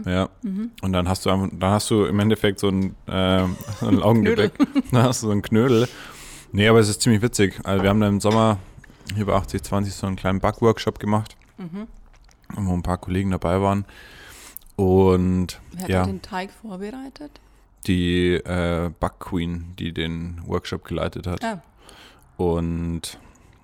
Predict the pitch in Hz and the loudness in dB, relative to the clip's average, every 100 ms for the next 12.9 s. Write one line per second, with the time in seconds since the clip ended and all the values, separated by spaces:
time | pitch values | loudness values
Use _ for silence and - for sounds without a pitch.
0 | - 95 120 123 - 104 - - - 104 | -8 -4 -2 -2 -2 -4 -6 -6 0 0
1 | 101 110 107 127 120 98 95 95 95 92 | 2 0 0 0 -2 -2 -4 -2 -2 -4
2 | 117 131 113 90 - - 95 92 92 214 | -2 -2 -2 -6 -8 -8 -6 -4 -4 -4
3 | 226 226 - - - - - - - - | -6 -8 -16 -20 -20 -20 -20 -20 -8 -4
4 | 214 190 226 - - 220 - 247 - 240 | -2 -4 -4 -4 -4 -4 0 0 0 -4
5 | - 302 - - 294 - 320 - - 156 | -4 -4 -2 0 0 -2 -4 0 0 0
6 | - 285 - - _ - - - 480 104 | -2 -6 -8 -14 _ -20 -16 -12 -4 -2
7 | 104 - 117 110 98 90 - - - - | -2 -2 -2 -2 -4 -12 -20 -20 -20 -20
8 | - _ _ _ - - - 175 202 190 | -20 _ _ _ -16 -10 -4 -2 -2 -4
9 | 185 180 - 180 190 254 269 - 254 - | -6 -10 -6 -4 -4 -6 -8 -12 -12 -12
10 | 254 262 - 277 _ _ _ _ _ _ | -12 -14 -16 -18 _ _ _ _ _ _
11 | _ _ _ - _ _ _ _ _ - | _ _ _ -20 _ _ _ _ _ -20
12 | _ - 95 85 - - - - | _ -10 -6 -6 -8 -10 -10 -14